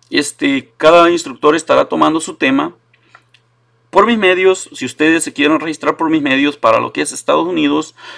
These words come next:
y los otros lugares de Sudamérica o otros lugares, Canadá, tengo, este, am,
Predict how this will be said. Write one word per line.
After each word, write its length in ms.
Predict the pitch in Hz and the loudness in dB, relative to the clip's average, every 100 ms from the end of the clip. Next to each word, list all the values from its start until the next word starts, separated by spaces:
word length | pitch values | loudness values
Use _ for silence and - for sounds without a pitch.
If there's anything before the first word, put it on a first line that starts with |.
| - | -12
y 180 | - 185 | -4 -2
los 220 | 190 160 | -2 -2
otros 220 | 156 156 156 | -2 -2 -2
lugares 520 | 147 147 147 147 - | 2 4 4 0 -4
de 480 | 123 123 120 127 - | -6 -4 -6 -8 -14
Sudamérica 640 | - - 151 156 147 147 151 | -12 -2 0 2 2 2 0
o 160 | - | 0
otros 240 | 127 139 165 | -2 -4 -4
lugares, 640 | 165 139 139 143 - - _ _ _ | 2 4 4 0 -6 -16 _ _ _
Canadá, 560 | 123 123 131 139 139 151 156 _ _ | -2 2 4 2 0 -6 -16 _ _
tengo, 360 | 131 131 127 | -4 -2 -2
este, 480 | 127 - - 117 117 _ - - _ _ - | -4 -6 -6 -6 -8 _ -20 -20 _ _ -4
am, 460 | 127 123 120 113 | 0 2 0 -4